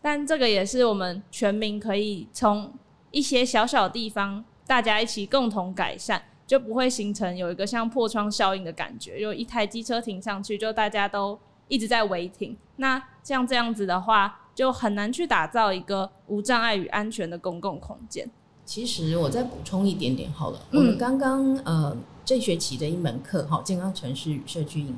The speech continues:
Speaker 2: 造，我们刚带了三十个，将近三十位同学，研究生到香港去做移地教学。
Speaker 1: 嗯。
Speaker 2: 我们去了四天，然后呢，同-，回来之后，我就问同学说：“啊，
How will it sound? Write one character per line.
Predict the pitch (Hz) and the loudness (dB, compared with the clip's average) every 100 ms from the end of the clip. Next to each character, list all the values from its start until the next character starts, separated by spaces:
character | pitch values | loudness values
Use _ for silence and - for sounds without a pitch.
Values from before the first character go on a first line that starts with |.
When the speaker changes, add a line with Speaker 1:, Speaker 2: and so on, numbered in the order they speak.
| 131 | -8
Speaker 2:
造， | 156 135 - - - - | -6 -6 -8 -20 -18 -2
我 | 170 | 2
们 | 170 | 4
刚 | 196 202 | 2 2
带 | 196 165 | 2 0
了 | 147 | 0
三 | 147 185 190 | -2 -2 -4
十 | - 143 | -4 -6
个， | - - | -6 -6
将 | 190 196 | -4 -2
近 | 208 | -2
三 | 165 190 | -2 -2
十 | 202 151 | -2 0
位 | 160 | 0
同 | 151 139 139 | 0 -2 -2
学， | 156 - - - - - | -4 -6 -10 -14 -20 -6
研 | 151 131 | -2 0
究 | 165 180 | 0 0
生 | 160 156 156 - - - | 0 0 -2 -4 -18 -8
到 | - | -4
香 | 175 175 170 | -2 -2 -2
港 | 165 156 | -4 -6
去 | - 165 | -6 -6
做 | 151 160 - | -2 -2 -2
移 | - | -6
地 | 135 160 | -6 -4
教 | 147 135 | -4 -6
学。 | 143 - - - - | -8 -10 -16 -12 2
Speaker 1:
嗯。 | 277 214 - 165 | 4 4 0 -4
Speaker 2:
我 | |
们 | 170 | -4
去 | 180 302 | -2 0
了 | 240 | 0
四 | - 269 | 0 -2
天， | 196 - 170 165 160 - - - - | -2 -2 -2 -2 -2 -8 -20 -20 -10
然 | - 247 | -4 0
后 | 302 320 | 2 2
呢， | 269 277 - - - - - - | 0 -2 -6 -12 -20 -20 -20 -20
同-， | - 220 247 | 2 4 4
回 | - 254 311 | 6 6 6
来 | 240 220 | 2 0
之 | 233 | 0
后， | 233 233 143 - - - - | 0 2 2 -2 -16 -12 2
我 | |
就 | 247 | 4
问 | 285 220 | 6 4
同 | 202 | 2
学 | 196 | 2
说 | 196 196 | 0 -2
：“啊， | 190 | -4